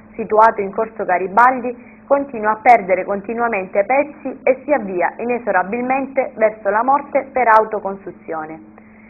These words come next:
Del reparto di pediatria che si occupava dell'assistenza ai pazienti in età pediatrica rimane soltanto un ambulatorio, con un medico ed un'infermiera disponibili.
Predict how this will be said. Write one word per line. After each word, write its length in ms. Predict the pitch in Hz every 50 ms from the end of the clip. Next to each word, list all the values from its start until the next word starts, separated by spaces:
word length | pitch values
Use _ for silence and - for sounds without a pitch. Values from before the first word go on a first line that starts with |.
| - - -
Del 140 | - 214 247
reparto 440 | 247 247 247 262 285 302 302 302 277
di 120 | 220 214 208
pediatria 680 | 208 202 190 196 196 196 196 233 254 240 196 180 -
che 160 | - - 196 -
si 60 | - 208
occupava 500 | 202 208 - 214 208 220 233 233 226 202
dell'assistenza 800 | 196 185 190 190 190 - - 185 - - 220 226 226 220 - 202
ai 60 | 190
pazienti 640 | 196 190 - - 208 220 220 214 214 - 196 170 -
in 120 | - 196 190
età 220 | 196 190 208 214 214
pediatrica 760 | 214 214 202 185 190 180 170 175 170 - 185 175 - 226 226 - - - - - - - -
rimane 400 | - 269 262 254 226 208 202 196
soltanto 640 | - 233 226 - - 285 294 285 277 277 254 - - -
un 140 | 226 226 220
ambulatorio, 840 | 214 214 202 202 202 190 180 180 - 165 160 160 160 170 165 170 - - - - - -
con 160 | - 220 226
un 80 | 233 233
medico 520 | 240 294 320 330 294 294 302 254 - -
ed 160 | - 220 220
un'infermiera 680 | 220 220 208 202 196 196 254 254 254 233 226 226 220 214
disponibili. 920 | 196 196 196 - - - 175 170 160 156 151 151 160 165 156 156 156 - -